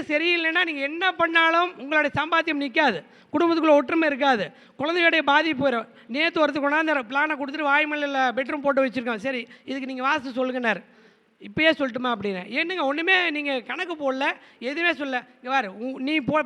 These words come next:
பேசாத, வீட்டுக்காரிக்கு ஃபோன் அடி அப்படின்னா. என்னங்கன்னாரு, ஒரே நிமிஷம் சார், அது என்னன்னா,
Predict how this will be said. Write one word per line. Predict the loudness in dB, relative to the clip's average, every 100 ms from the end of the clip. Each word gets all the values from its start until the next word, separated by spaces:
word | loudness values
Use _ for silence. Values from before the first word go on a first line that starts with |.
| 2
பேசாத, | 0 0 -2 -2
வீட்டுக்காரிக்கு | -4 -2 -2 -2 -2
ஃபோன் | -2
அடி | -4 -4
அப்படின்னா. | -4 -6 -4
என்னங்கன்னாரு, | -6 -6 -4 -6 -6 -14 -14
ஒரே | -14
நிமிஷம் | -14 -16 -20
சார், | _ _ _ -20 -4 0
அது | 4 4
என்னன்னா, | 4 4